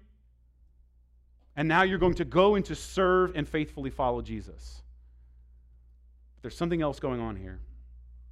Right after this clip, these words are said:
You see, the person and the work of Jesus tells us that everyone in this room has a sense of a coming wrath. Did you catch that? They turned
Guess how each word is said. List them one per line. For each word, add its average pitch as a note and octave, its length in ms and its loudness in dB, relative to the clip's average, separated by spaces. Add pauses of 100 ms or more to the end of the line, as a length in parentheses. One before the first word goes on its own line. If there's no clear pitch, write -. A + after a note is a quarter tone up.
(1200)
You - 80 -16
see, D#3+ 60 -6
the C#3+ 60 -4
person D#3 340 -4
and C#3 60 -2
the B2+ 60 -4
work B2+ 200 -4
of A2 80 -10
Jesus A2 340 -8
tells A2+ 260 -8
us G2 80 -14
that G#2 160 -16
everyone A2 320 -6
in G2+ 80 -8
this - 180 -14
room G2 220 -8
has F#2 160 -16
a F#2 60 -18
sense - 420 -12
of G2 80 -18
a E2+ 40 -16
coming G2 460 -10
wrath. E2+ 400 -16 (1900)
Did - 40 -20
you - 40 -20
catch C3 220 -6
that? C3 240 -4 (460)
They - 80 -20
turned C#3+ 420 -2